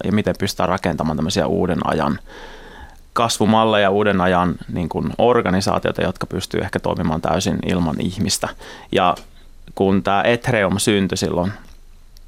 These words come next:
no, oliko kaksituhatta neljätoista viisitoista, niin kun lähti liikkeelle, niin, niin mä silloin innostuin tästä, että nyt, nyt on mahdollista rakentaa tällainen, ä, internetin tyyppinen alusta, ä, arvon siirrolle, joka, joka mahdollistaa sit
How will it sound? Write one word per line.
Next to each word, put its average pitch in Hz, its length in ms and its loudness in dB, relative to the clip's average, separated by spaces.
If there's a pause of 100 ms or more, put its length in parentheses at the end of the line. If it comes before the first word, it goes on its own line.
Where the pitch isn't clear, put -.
(340)
no, 98 160 0
oliko 90 240 -4
kaksituhatta - 420 -4
neljätoista 92 380 -2
viisitoista, 98 520 -2 (120)
niin 90 120 -4
kun 92 80 -4
lähti 90 240 -8
liikkeelle, 98 500 2
niin, 87 300 0 (640)
niin 90 240 2 (240)
mä 98 100 0
silloin 95 320 2
innostuin 92 520 0
tästä, 95 200 -4
että - 160 -6
nyt, 98 180 0 (160)
nyt - 180 -4
on 95 80 2
mahdollista 95 640 2
rakentaa 90 520 0 (100)
tällainen, 76 500 -2 (600)
ä, 78 200 0
internetin 98 600 2
tyyppinen 87 440 0
alusta, 98 580 0
ä, - 1080 -6
arvon 98 400 2
siirrolle, 92 520 2
joka, 82 320 0
joka 92 200 0
mahdollistaa 95 640 0
sit 92 140 -6